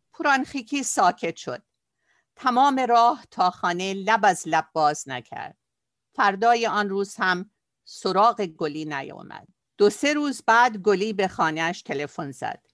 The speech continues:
مادرش گفت که پوران مریض است. تب کرده و دلاشوبه دارد. خدا می‌داند چه آشغالی خورده. گلی می‌دانست نگرانی برای پرویز او را به این روز انداخته است.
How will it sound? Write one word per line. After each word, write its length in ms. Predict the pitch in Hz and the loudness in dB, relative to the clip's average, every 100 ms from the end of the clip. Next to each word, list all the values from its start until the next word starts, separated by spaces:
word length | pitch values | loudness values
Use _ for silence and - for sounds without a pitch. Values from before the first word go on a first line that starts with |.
| _ - | _ -2
مادرش 540 | 170 170 185 196 - | 0 2 2 2 0
گفت 260 | 214 214 214 | 2 2 2
که 100 | 202 | -6
پوران 440 | - 180 165 160 | -6 -6 0 0
مریض 500 | 180 165 143 151 143 | 0 -2 -2 -2 -6
است. 340 | 135 139 - _ _ _ | -6 -8 -12 _ _ _
تب 240 | - 202 - | -2 -2 -2
کرده 380 | 247 202 196 214 | 0 0 0 0
و 120 | 220 | 2
دلاشوبه 720 | 185 156 143 - - 147 147 | 2 2 2 0 -6 -10 -8
دارد. 400 | 139 135 - - _ _ _ _ | -8 -8 -8 -12 _ _ _ _
خدا 460 | - - 226 247 233 | -6 -2 4 4 4
می‌داند 560 | 175 147 143 135 135 | 0 0 -2 -2 -6
چه 140 | - 139 | -4 -2
آشغالی 580 | 135 - - 135 127 | -2 -4 -4 -4 -4
خورده. 540 | 131 - 123 - - 175 _ _ _ _ _ _ _ _ _ _ _ _ _ _ - | -10 -8 -8 -10 -18 -20 _ _ _ _ _ _ _ _ _ _ _ _ _ _ 0
گلی 280 | 208 214 226 | 0 2 0
می‌دانست 760 | 220 220 214 196 185 180 - | 0 0 2 2 0 -4 -6
نگرانی 600 | 175 165 170 170 165 185 | -4 0 2 2 0 -2
برای 420 | 170 165 160 151 | 0 0 0 -4
پرویز 680 | 156 - 165 151 156 175 156 | -6 -2 -2 -2 -6 -6 -6
او 140 | - 147 | -8 -6
را 180 | 139 | -4
به 100 | 135 | -6
این 180 | 139 139 | -8 -10
روز 260 | 135 135 127 | -12 -12 -10
انداخته 520 | 131 127 127 - 143 | -10 -10 -10 -12 -12
است. 460 | - 143 - - | -10 -12 -16 -20